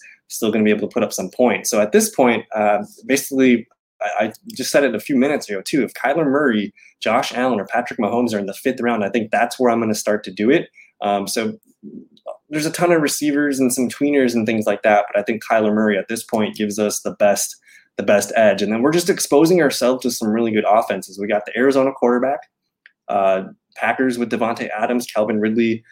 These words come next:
uh, being a boss, and then A J Brown. I think you're gonna wanna get a part of the Titans offense. And then Cooper Kupp just chilling. We just got Cooper Kupp chilling. Uh, but again, I play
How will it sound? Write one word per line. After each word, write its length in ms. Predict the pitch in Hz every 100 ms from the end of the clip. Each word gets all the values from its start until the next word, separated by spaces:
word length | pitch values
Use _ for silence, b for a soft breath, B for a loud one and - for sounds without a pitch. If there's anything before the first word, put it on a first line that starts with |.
| b -
uh, 140 | 98
being 220 | 117 113
a 40 | 104
boss, 440 | 104 104 110 -
and 120 | 107 101
then 120 | 98
A 80 | 123
J 140 | 139 123
Brown. 460 | 104 101 127 160 -
I 40 |
think 140 | 110 123
you're 140 | 120
gonna 140 | 117 110
wanna 140 | 113
get 100 | 113
a 60 | 101
part 200 | 110 113
of 60 |
the 60 | 104
Titans 340 | - 127 120
offense. 560 | 127 123 131 131 - - b _ _ _ -
And 100 | 120
then 120 | 107
Cooper 220 | - 180 131
Kupp 260 | - 110
just 180 | 120 -
chilling. 340 | 139 135 104 104
We 80 |
just 120 | 110 127
got 180 | 113 -
Cooper 200 | 120 113
Kupp 180 | 110 -
chilling. 480 | - 113 107 87 - b b _ -
Uh, 140 | 95 95
but 120 | 104
again, 260 | 110 202 117
I 80 | 123
play 460 | 180 170 165 165